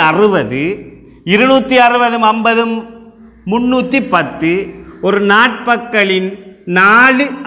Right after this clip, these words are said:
அகக்கோணங்களினதும் கூட்டுத்தொகை முன்னூத்தி அறுபது. ஆகவே இந்த கோணத்தை நாங்க கண்டுபிடிச்சமாக இருந்தால்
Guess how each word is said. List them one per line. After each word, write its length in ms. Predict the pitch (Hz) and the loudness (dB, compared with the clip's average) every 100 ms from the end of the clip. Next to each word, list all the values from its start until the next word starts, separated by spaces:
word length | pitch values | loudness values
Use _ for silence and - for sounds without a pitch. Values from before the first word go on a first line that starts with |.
| 185 | -4
அகக்கோணங்களினதும் 1160 | 202 262 262 240 240 233 220 214 208 202 202 190 | 0 -2 -2 -2 0 0 -2 -2 0 0 0 -4
கூட்டுத்தொகை 760 | - 262 226 262 - 165 160 165 170 - - - - _ _ - | -2 -2 0 -4 2 2 4 2 -2 -10 -18 -20 -20 _ _ -2
முன்னூத்தி 600 | 226 277 294 254 - 285 | 2 4 4 4 2 2
அறுபது. 540 | 196 175 185 156 139 147 143 147 | 2 0 0 -2 -2 -2 -4 0
ஆகவே 400 | 202 226 220 208 | 2 4 4 4
இந்த 200 | 202 214 208 | 2 0 2
கோணத்தை 440 | 208 208 196 185 | 2 2 0 -2
நாங்க 320 | 170 160 156 143 | -2 -2 -2 -4
கண்டுபிடிச்சமாக 840 | 139 151 175 156 143 - 127 113 107 | -4 -2 -2 -2 -4 -6 -6 -6 -6
இருந்தால் 560 | 104 101 110 143 185 | -10 -8 -2 0 2